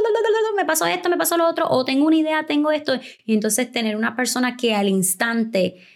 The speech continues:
te canaliza, te dice, "Tranquila, todo va a estar bien, vamos a buscar la manera de resolverlo, este, no te preocupes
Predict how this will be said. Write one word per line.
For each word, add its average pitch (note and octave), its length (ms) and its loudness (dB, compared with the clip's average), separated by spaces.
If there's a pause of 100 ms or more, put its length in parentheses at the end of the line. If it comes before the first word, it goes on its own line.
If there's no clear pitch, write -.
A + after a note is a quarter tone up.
(120)
te G3+ 140 0
canaliza, G3+ 720 0
te G3 80 -2
dice, G3+ 200 0
"Tranquila, G3+ 440 -2
todo F#3+ 200 0
va G#3 80 0
a - 20 -4
estar G#3+ 320 -2
bien, A3 300 0
vamos F#3+ 240 0
a - 20 -2
buscar G#3+ 300 -2
la A3 100 0
manera A3 340 0
de A3 100 0
resolverlo, A3 920 -2 (300)
este, G3 240 0
no F#3+ 100 0
te F#3+ 100 -2
preocupes G#3+ 400 -2